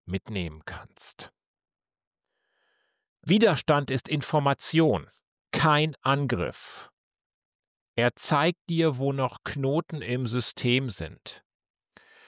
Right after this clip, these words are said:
Gute Projektretter bekämpfen nicht Menschen, sondern arbeiten an den Bedingungen.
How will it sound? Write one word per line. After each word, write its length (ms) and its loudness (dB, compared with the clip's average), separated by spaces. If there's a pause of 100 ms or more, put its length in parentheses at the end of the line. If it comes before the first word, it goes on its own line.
(340)
Gute 400 2
Projektretter 1040 0
bekämpfen 840 -2
nicht 280 -4
Menschen, 520 -4
sondern 360 0 (180)
arbeiten 640 0
an 220 -2
den 200 -2
Bedingungen. 760 0